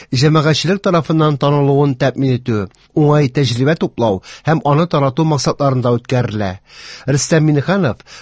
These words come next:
республиканың социаль-икътисади үсешенең төп нәтиҗәләре, шулай ук узып баручы елның төп вакыйгалары турында сөйләде. Аларның иң мөһиме брикс саммиты булды. Бүген безнең барыбыз өчен дә төп чакыру махсус хәрби операцияне уңышлы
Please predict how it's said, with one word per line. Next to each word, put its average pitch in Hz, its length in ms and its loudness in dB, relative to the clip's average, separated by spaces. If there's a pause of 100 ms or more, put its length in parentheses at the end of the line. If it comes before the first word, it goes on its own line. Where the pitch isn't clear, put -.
республиканың 190 680 0
социаль-икътисади 160 920 0
үсешенең 139 520 0
төп 170 240 -4
нәтиҗәләре, 123 720 0 (220)
шулай 135 360 2
ук 175 220 -4 (180)
узып 160 320 0
баручы 175 380 2
елның 151 340 0
төп 160 240 -4
вакыйгалары 139 480 0
турында 131 320 -2
сөйләде. 107 540 -4 (340)
Аларның 156 520 2
иң 156 260 0
мөһиме 139 500 2 (140)
брикс 156 420 0
саммиты 131 400 0
булды. 110 180 -4 (640)
Бүген 180 300 2
безнең 196 260 0
барыбыз 185 360 0
өчен 147 280 0
дә 98 220 -2 (260)
төп 170 160 -2
чакыру 156 580 0 (260)
махсус 135 440 0
хәрби 170 300 2
операцияне 156 640 2
уңышлы 147 340 0